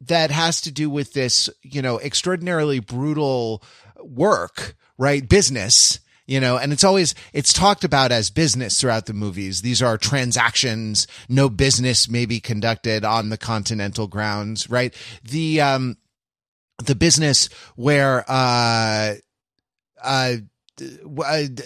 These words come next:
that, uh, is juxtaposed against this, you know, r-,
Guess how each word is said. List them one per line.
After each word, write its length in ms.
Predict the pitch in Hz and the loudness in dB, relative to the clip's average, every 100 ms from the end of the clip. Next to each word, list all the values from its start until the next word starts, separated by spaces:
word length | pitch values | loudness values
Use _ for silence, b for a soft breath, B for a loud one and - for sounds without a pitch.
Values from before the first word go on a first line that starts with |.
| 135 127 123 | -16 -8 0
that, 280 | 147 135 127 | 2 2 2
uh, 380 | 135 131 131 113 B B B - 156 - - | 2 4 2 -2 B B B -16 -16 -16 0
is 300 | 175 139 - | 2 4 2
juxtaposed 1120 | 123 185 170 151 - 240 160 127 120 110 - B B - | 4 4 4 2 2 4 4 2 0 -2 -2 B B -4
against 800 | 147 160 151 151 139 - - b b b | 0 2 2 2 4 4 4 b b b
this, 480 | 120 160 147 - - | 2 4 6 4 2
you 160 | 156 143 | -2 0
know, 280 | 143 131 127 | 0 0 -4
r-, 120 | 147 | -8